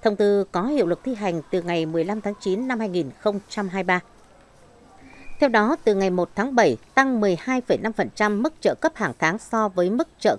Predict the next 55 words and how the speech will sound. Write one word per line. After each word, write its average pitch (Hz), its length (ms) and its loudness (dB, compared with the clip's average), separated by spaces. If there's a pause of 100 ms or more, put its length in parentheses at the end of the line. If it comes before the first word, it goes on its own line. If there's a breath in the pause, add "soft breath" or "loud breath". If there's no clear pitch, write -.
cấp 339 200 0
được 185 280 -2
hưởng 165 200 4 (360 loud breath)
tại 196 220 4
thời 190 180 0
điểm 170 260 2 (320 soft breath)
tháng 202 160 -2
sáu 220 340 2
năm 269 220 -2
hai 240 100 0
nghìn 180 260 -2
không 220 260 -2
trăm 214 140 -4
hai 214 100 -2
mươi 196 60 -4
ba 202 200 2 (280 loud breath)
đối 196 240 2
với 196 240 2
cán 240 320 -4
bộ 208 140 0
xã - 360 -4
già 196 140 4
yếu 180 380 0 (100)
đã 160 220 -2
nghỉ 208 200 -2
việc. 147 220 0 (540 soft breath)
Bên 269 140 4
cạnh 185 200 -2
đó, 185 260 -2 (120)
sau 294 160 -2
khi 285 80 -4
điều 202 220 0
chỉnh 147 360 -2
mức 226 220 -6
trợ - 140 2 (100)
cấp 330 140 0
hàng 165 280 -4
tháng 170 320 -2
đối 180 200 -2
với 185 180 -6
cán 220 280 -4
bộ 190 140 -2
xã - 360 -4
già 196 80 0
yếu 160 420 -2
đã 180 160 0
nghỉ 226 240 -2
việc 143 180 0 (300 loud breath)
mà 208 280 0
có - 160 -2
mức 262 240 -2
trợ 160 200 0
cấp 330 200 -2
được 190 300 0
hưởng 160 200 0